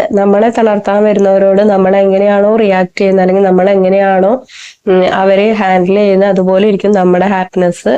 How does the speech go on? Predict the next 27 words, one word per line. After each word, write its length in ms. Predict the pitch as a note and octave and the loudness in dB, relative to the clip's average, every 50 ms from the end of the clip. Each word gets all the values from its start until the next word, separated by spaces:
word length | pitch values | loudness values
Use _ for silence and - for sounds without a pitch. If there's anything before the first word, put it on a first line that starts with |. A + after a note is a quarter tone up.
| - - | -2 -2
അത് 180 | - F#3 F3 F#3+ | -2 -2 0 0
ഞാൻ 200 | G3 F#3+ G3 G3+ G3+ - | 0 0 0 0 0 0
വ്യക്തമാക്കിയിട്ട് 1000 | - F#3+ F#3 F#3 - _ _ _ _ - C#4 C4+ C4+ C4 A#3+ G#3 G3+ - A3 - A3 | -2 -2 -4 -4 -8 _ _ _ _ -4 -2 0 0 0 0 0 -2 -2 -4 -4 -2
മനസ്സിലാക്കിയ 640 | G#3+ G3+ F#3+ F#3 - - G3 F#3+ F#3 F3+ - F#3 | 0 0 0 -2 -2 -2 -2 -2 -2 -2 -2 -2
ഒരാളാ. 320 | F#3 F#3 F3+ F3+ F3+ F#3+ A#3+ C4 - - - - - - - - - | -2 0 0 0 0 -2 -2 -4 -6 -10 -12 -14 -14 -14 -14 -6 -4
നമ്മളെ 320 | G3 F#3+ F#3+ F#3+ F#3+ G#3 G#3+ | -2 0 2 2 2 2 2
ഡൗൺ 380 | G#3 G#3 F#3+ F#3+ F#3+ F#3 F#3+ | 2 0 0 0 0 2 2
ആക്കിക്കൊണ്ടിരിക്കാൻ, 880 | G3+ G#3+ G#3+ G3+ G#3 G#3 F#3+ - G3+ G3 G3 G3 G3+ G3 F#3+ G3 G3 G3 | 0 0 0 -2 -2 -4 -2 0 0 0 2 2 0 0 0 0 0 0
അതായത് 320 | F#3+ F3+ F#3 F#3 F3+ G3 | 2 2 2 2 2 2
നമ്മൾ 300 | G#3+ G#3 G3+ F#3+ F#3+ F#3+ | 2 2 2 2 2 2
കുറച്ച് 260 | G3+ A3 G#3+ - - A3 | 0 0 -2 -2 0 0
ഡൗൺ 380 | G3 G3+ F#3+ F#3 F#3 F#3 F#3 G3 G3+ G3 | 0 0 0 2 2 2 2 0 0 0
ആണ് 300 | F#3 F#3 F3+ F3+ F3+ G3 A#3+ B3 - F3+ G3 | 0 0 0 2 2 2 0 0 0 0 0
എന്ന്, 420 | F#3 F3+ F#3 F#3 G3 G3+ G#3 A3 A#3 - - - - - - | 2 2 2 2 2 2 2 2 0 -2 -6 -12 -8 -4 -2
ആഹ്, 320 | G3 F#3 F#3 F3+ F3+ F3+ - - | 0 0 2 2 0 0 0 0
അറിയുമ്പോ, 680 | F3+ F#3 F#3+ F#3+ F#3+ G3+ G3+ A3+ A#3 G#3+ F#3 E3 E3+ F#3 C#4 - - - - - - - - - _ - | -2 0 0 2 2 2 2 2 2 2 2 2 2 0 0 -2 -4 -8 -16 -16 -16 -18 -20 -16 _ -2
ഉം, 140 | F#3 F3 F3 F3+ F3+ F3+ F3 | 0 0 2 2 0 0 0
നമ്മളെ 360 | F#3 F3+ F3+ F3+ F#3 F#3 G#3+ A#3 - | 0 0 0 2 2 2 0 0 2
ഒന്നും 360 | G3 G3 G3+ G#3 G#3+ A#3+ C4 B3 | 2 2 2 2 2 2 2 2
കൂടെ 300 | B3 B3 A#3+ A3 G#3+ A3+ | 2 2 2 2 0 0
താഴ്ത്തി 380 | A3 A#3 G#3+ F#3+ F#3 F#3+ G3 | 0 0 0 0 0 0 0
കെട്ടാനായിട്ടുള്ള 680 | F#3+ G#3 G3+ F#3+ G3 F#3+ F#3+ G3 G3 F#3+ F#3+ - G3 | 0 0 0 0 0 2 2 2 2 0 0 0 0
ആൾക്കാർ 340 | F#3+ F#3+ F#3 F3+ - F#3 F#3+ G#3 G#3+ | 0 0 0 0 0 0 0 2 0
മാത്രമേ 600 | G#3 G3+ G#3 G#3 A3 A3 A3 - - D#4 C#4+ C#4 | 0 0 0 0 -2 -2 -6 -6 -4 -2 0 2
നമ്മുടെ 240 | C4 A#3+ A3 G#3 A3 | 2 2 2 2 0
ചുറ്റിനുള്ളൂ. 680 | G#3+ - G3+ G3 - F#3+ F#3 F#3+ F#3+ F#3 F3 F3 F#3+ - - | 0 -2 -4 -2 -2 0 0 2 2 2 2 2 0 0 -2
അതിൽ 320 | F#3+ F#3+ F#3 F3 F#3+ G3+ | -2 -2 0 0 0 0